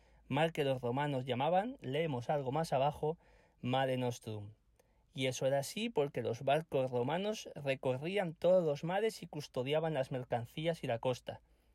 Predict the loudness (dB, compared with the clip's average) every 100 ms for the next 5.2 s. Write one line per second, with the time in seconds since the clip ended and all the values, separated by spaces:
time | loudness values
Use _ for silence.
0 | _ _ _ _ -4 -2 -2 -2 0 2
1 | 2 0 -4 -4 2 4 4 -4 -4 0
2 | 0 0 0 0 0 -8 -12 _ _ _
3 | _ _ _ _ _ -2 0 0 2 4
4 | 6 4 2 -2 -4 -6 -6 0 2 0
5 | -6 -10